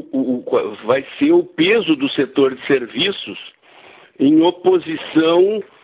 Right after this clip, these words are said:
a essa oneração maior que o governo tá propondo com a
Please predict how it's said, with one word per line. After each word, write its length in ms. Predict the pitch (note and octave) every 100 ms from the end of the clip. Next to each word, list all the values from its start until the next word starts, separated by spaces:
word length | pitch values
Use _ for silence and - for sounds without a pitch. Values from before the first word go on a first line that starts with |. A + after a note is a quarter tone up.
| _ - -
a 220 | C#3 C3
essa 1000 | C3+ D#3 D3+ - D#3+ E3+ E3+ E3 D#3+ -
oneração 680 | F3+ D#3 D#3+ D#3+ - D#3+ E3
maior 520 | F3 F3 E3 F3+ G3+
que 220 | G3 -
o 80 | C3+
governo 500 | A2+ A2+ A#2+ C3 C3+
tá 160 | C3+ C#3+
propondo 800 | - D#3+ - C#3 D3 D#3 F#3 G3 _ _ - _
com 220 | - D3+
a 60 | E3